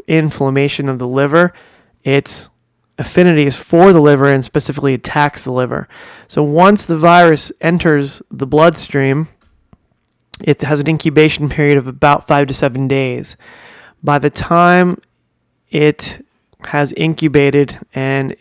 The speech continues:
is showing full-blown disease, it has pretty much infiltrated the liver and gotten in the lymph nodes at this point. It can also affect not just the liver, but can,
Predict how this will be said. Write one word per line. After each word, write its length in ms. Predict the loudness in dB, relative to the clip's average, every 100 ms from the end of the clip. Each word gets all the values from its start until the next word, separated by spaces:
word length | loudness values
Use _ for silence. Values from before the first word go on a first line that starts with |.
| _
is 400 | -4 -4 -6 -10
showing 320 | -2 2 2 0
full-blown 540 | -2 0 2 2 0
disease, 460 | -4 -2 0 0 0
it 80 |
has 120 | -2 -4
pretty 220 | -6 -2
much 180 | -2 -2
infiltrated 640 | -6 -4 -4 -2 -2 -2
the 100 | -4
liver 400 | -2 0 0 -2 -4 -20 -20 _ -10
and 160 | -4
gotten 260 | -2 0 -2
in 80 | -2
the 60 |
lymph 280 | -2 -2 -2
nodes 240 | -4 -4
at 60 | -6
this 120 | -8
point. 440 | -8 -4 -2 -2 -4 _ _ _ -20 -20 -20 -20 -20 _
It 220 | -6 -4
can 140 | 0
also 440 | 4 4 6 6 4
affect 500 | 4 2 2 -2 -20 _ _
not 280 | 0 0 0
just 220 | -6 -8
the 80 | -2
liver, 320 | 0 0 -2
but 340 | 0 -2 -4
can, 240 | -10 -10